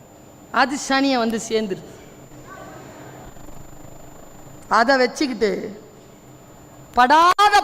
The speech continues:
பாடு. இந்த வயதில் இருக்கக்கூடிய டிட்டர்மினேஷன், இந்த வயதில் இருக்கக்கூடிய கமிட்மெண்ட்,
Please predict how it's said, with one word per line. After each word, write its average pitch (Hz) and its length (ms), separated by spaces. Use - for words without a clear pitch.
பாடு. 277 240
இந்த 415 180
வயதில் 392 440
இருக்கக்கூடிய 349 500
டிட்டர்மினேஷன், 311 840
இந்த 370 120
வயதில் 359 400
இருக்கக்கூடிய 262 420
கமிட்மெண்ட், 330 600